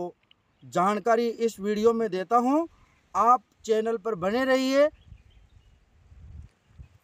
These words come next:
देखो, ये वैरायटी है खुन्नी जी। खुन्नी जी का मतलब है खून की तरह बिल्कुल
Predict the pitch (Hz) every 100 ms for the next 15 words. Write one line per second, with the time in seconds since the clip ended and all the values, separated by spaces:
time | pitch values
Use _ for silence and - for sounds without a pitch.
0 | _ _ _ _ _ _ _ _ - -
1 | _ - - - _ _ _ _ _ 175
2 | 214 262 311 330 _ _ - - - _
3 | 135 139 220 254 240 196 208 214 - 247
4 | 233 226 247 277 _ _ _ _ _ _
5 | - - - - 240 254 269 185 147 -
6 | _ _ _ _ _ _ _ _ _ 208
7 | 247 277 220 285 240 277 220 196 240 240
8 | 233 254 262 - 220 262 285 226 262 196
9 | 214 226 180 196 190 226